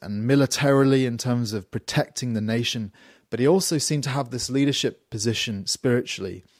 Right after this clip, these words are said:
And what he wanted to model to everyone under his care as a pastor to his people is trust in God. Trust in him, and you'll know this contentment, this serenity, this peace, this total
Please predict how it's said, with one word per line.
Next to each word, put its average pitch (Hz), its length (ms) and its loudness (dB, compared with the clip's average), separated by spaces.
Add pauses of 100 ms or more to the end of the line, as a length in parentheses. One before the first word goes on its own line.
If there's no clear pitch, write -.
And 113 100 -8
what 131 100 6
he 175 60 10
wanted 165 380 6
to 143 100 2
model 139 560 4 (640)
to - 200 -2
everyone 165 520 8
under 135 180 0
his 117 220 0
care 113 560 -4 (640)
as 143 300 4
a 147 60 2
pastor 175 560 2
to - 160 -6
his 135 180 -4
people 135 480 -8
is 104 300 0 (100)
trust - 440 -2
in 139 160 -2
God. 131 420 -4 (720)
Trust - 460 0
in 120 120 -4
him, 90 300 -6
and 98 120 -10
you'll 107 140 -2
know 113 180 0
this 107 360 -6
contentment, 110 600 -6
this 90 100 -8
serenity, 110 520 -2
this - 160 -8
peace, - 440 -6
this - 300 -10 (640)
total 139 680 0